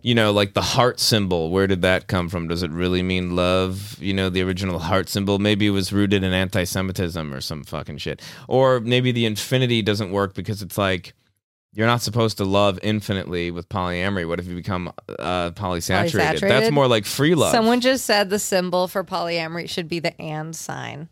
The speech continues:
Speaker 2: the ampersand.
Speaker 1: That's cute.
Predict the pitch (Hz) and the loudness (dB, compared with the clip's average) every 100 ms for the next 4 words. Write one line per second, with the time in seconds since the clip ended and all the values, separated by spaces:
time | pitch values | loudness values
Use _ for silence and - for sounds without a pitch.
0 | - - 165 156 160 - 147 135 156 - | -16 -12 -10 -8 -8 -10 -10 -12 -14 -18
1 | _ _ _ _ _ 131 156 151 - - | _ _ _ _ _ 2 2 0 -4 -6
2 | - - 98 90 90 - - | -4 0 4 4 2 -2 -6